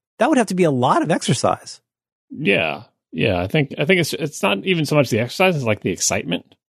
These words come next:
Speaker 2: you know?
Speaker 1: The stimulation.
Speaker 2: Yeah. So
Speaker 1: Yeah.
Speaker 2: we, we picked her up. She was crazy. She was like, "Oh,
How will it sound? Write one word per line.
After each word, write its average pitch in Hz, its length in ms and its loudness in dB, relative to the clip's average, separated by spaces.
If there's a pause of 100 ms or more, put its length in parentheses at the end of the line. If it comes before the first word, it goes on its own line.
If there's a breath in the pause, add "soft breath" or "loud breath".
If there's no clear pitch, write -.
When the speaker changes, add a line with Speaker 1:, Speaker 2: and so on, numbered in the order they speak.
(120)
Speaker 2:
you 113 100 -2
know? 156 240 -2 (480)
Speaker 1:
The 131 240 4
stimulation. 113 640 0 (520)
Speaker 2:
Yeah. 87 320 -2
So 104 260 0
Speaker 1:
Yeah. 98 200 0 (120)
Speaker 2:
we, 139 220 -2 (300)
we 139 240 0
picked - 280 -4
her 143 100 6
up. 147 120 2
She - 120 -2
was 123 160 0
crazy. 127 360 2
She 120 120 -2
was 113 120 2
like, 110 100 2
"Oh, 110 200 0